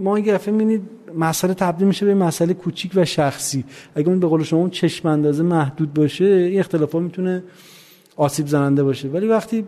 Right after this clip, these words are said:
بزرگ بشه و من نگاه کنم که آقا تو این مسیره قراره ما با همکاری با همدیگه کنار هم نشستن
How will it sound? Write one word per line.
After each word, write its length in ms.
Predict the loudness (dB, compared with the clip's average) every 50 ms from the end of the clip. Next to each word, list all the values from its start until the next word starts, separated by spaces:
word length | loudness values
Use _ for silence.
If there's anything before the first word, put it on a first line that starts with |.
| -6 -2
بزرگ 460 | 0 0 0 2 2 2 2 2 2
بشه 320 | 0 -2 -2 -2 -2 -4 -2
و 180 | 0 0 0
من 180 | -2 -2 -2 -2
نگاه 280 | 0 0 0 -2 -4 -4
کنم 180 | -6 -8 -8
که 100 | -8 -8
آقا 120 | -8 -10 -10
تو 160 | -10 -10 -12
این 80 | -10
مسیره 760 | -8 -8 -8 -10 -8 -8 -6 -6 -4 -4 -6 -6 -8 -8 -10 -14 -16 -20 -20 -20 -20 -20 _ _ _ _ _ _ _
قراره 640 | -10 -6 -4 -4 -4 -2 -2 -2 -2 -2 -2 -4 -6 -10 -12 -8
ما 220 | -4 -2 0 0 0
با 160 | 0 -2 -2
همکاری 460 | -2 -2 -2 -4 -4 -2 -4 -4 -2
با 120 | -2 -2
همدیگه 340 | -2 -2 -2 -4 -4 -4 -6
کنار 320 | -4 -4 -4 -2 -2 -2 -2
هم 240 | -2 -2 -2 -2
نشستن 880 | -2 -2 -4 -6 -8 -8 -8 -8 -8 -6 -4 -4 -4 -4 -4 -6 -6 -10